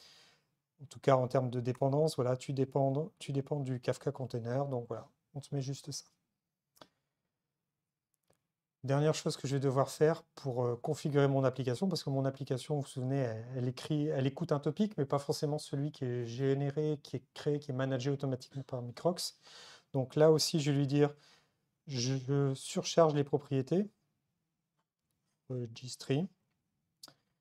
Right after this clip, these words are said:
Et mon topic, où sont censés arriver les, les événements revus, je vais le surcharger, je vais lui dire, tu vas prendre en fait le topic qui t'est fourni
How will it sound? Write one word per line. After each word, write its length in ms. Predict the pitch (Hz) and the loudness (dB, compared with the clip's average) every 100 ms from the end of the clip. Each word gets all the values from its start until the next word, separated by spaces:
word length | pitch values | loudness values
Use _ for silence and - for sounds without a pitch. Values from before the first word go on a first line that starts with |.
| _ _ _ _ _ _ _ _ _ _ _ _ _ _ - _ _ _ _ - | _ _ _ _ _ _ _ _ _ _ _ _ _ _ -20 _ _ _ _ -2
Et 260 | 123 127 127 135 - | 0 0 -2 -10 -6
mon 220 | 131 160 | 2 4
topic, 500 | 208 202 190 185 - - - | 6 4 4 2 -2 -14 -12
où 240 | 185 156 | -4 -4
sont 260 | 156 - 143 | -4 -4 -4
censés 380 | 139 - 156 156 | -2 2 6 8
arriver 380 | 135 139 143 | 8 6 4
les, 400 | 139 123 120 117 | 4 2 2 0
les 220 | 113 120 131 | -4 -2 0
événements 320 | 131 131 127 | 2 2 2
revus, 500 | 127 120 147 185 - _ _ _ _ - | 2 2 0 -4 -10 _ _ _ _ -8
je 160 | - | -2
vais 120 | 131 135 | 2 2
le 120 | 139 | 2
surcharger, 680 | - 190 - 139 139 165 | 0 2 6 6 6 4
je 140 | 175 143 | 2 0
vais 80 | 135 | -2
lui 100 | 127 | 0
dire, 340 | 139 180 180 | 0 0 -4
tu 200 | - 156 | -14 2
vas 120 | 165 | 2
prendre 440 | 160 - 170 160 143 | 2 2 4 4 2
en 80 | |
fait 340 | 127 143 131 185 226 _ - | 2 0 -2 -6 -14 _ -2
le 200 | 151 208 | 2 2
topic 800 | - 147 143 147 165 180 - - _ _ _ _ _ | 2 -4 0 2 2 2 -6 -18 _ _ _ _ _
qui 200 | - 170 | -10 -8
t'est 160 | - 160 | 0 0
fourni 760 | - - 147 147 170 180 - | 0 2 2 4 0 -4 -12